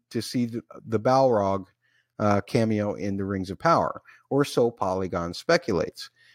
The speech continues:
Um, so there you go. We won't get to see the Balrog. That would be a shame. Uh, the next shot is an elf kneeling by a rock. Perhaps they're at Khazad-dûm. Yes, ladies and gentlemen, this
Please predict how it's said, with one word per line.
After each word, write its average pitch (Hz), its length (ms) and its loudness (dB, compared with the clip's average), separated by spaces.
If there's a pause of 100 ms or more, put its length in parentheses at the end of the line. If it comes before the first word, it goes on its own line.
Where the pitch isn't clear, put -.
(240)
Um, 78 380 -2 (100)
so - 320 -2 (480)
there 117 100 2
you 107 140 0
go. 110 320 -2 (120)
We 110 60 -8
won't 147 180 -2
get 202 120 -2
to 175 80 -2
see - 120 -2
the 160 120 0
Balrog. 156 560 0 (320)
That 80 180 -2
would 143 160 0
be 104 140 -2
a 87 40 -2
shame. - 380 -10 (920)
Uh, 113 240 2
the 147 120 2
next 240 240 2
shot 127 320 2
is - 480 -4 (340)
an 135 160 -2
elf - 460 -4
kneeling 147 360 0
by 147 160 2
a 147 120 2
rock. 139 380 -2 (280)
Perhaps 110 400 -8
they're 135 160 -4
at 131 120 -6
Khazad-dûm. 147 760 2 (680)
Yes, 104 420 -4
ladies 117 240 0
and 107 80 -6
gentlemen, 131 340 2
this 180 240 0